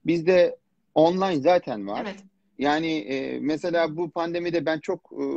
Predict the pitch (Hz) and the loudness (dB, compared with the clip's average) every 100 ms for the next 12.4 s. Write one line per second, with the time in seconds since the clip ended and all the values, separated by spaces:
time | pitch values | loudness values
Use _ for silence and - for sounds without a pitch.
0 | 135 151 156 143 156 156 151 151 156 - | -4 -4 -2 -2 -2 0 -2 -2 -4 -2
1 | 151 139 185 349 311 330 320 180 233 214 | 0 0 -2 -4 -6 -6 -6 -2 2 2
2 | 214 196 - 240 202 135 95 233 180 - | 2 0 0 0 -2 -8 -6 -6 -10 -16
3 | _ _ _ _ - 147 139 151 156 214 | _ _ _ _ -2 0 2 0 0 -2
4 | 339 _ _ _ _ - 139 170 - 185 | -4 _ _ _ _ -4 2 2 2 -2
5 | 160 143 160 143 117 131 233 247 226 226 | 0 4 4 4 0 0 0 -2 -4 -8
6 | 190 151 98 254 226 226 - _ - 123 | -2 0 0 -2 -8 -10 -18 _ -4 -2
7 | 160 160 170 156 170 160 185 - 139 226 | -2 -2 0 2 2 0 -6 -4 -6 -8
8 | - 254 - 156 143 165 165 185 131 - | -8 -8 -6 -6 -4 -4 -4 -4 -6 -8
9 | 156 - - 135 _ - - 147 143 123 | -8 -8 -8 -10 _ -20 -6 0 2 0
10 | 90 71 349 359 427 466 370 240 381 - | -2 -6 -4 2 2 4 0 2 2 0
11 | 233 269 269 196 202 202 165 - 135 - | -4 -4 -2 4 4 6 2 2 0 -2
12 | 359 349 294 | -4 -6 -8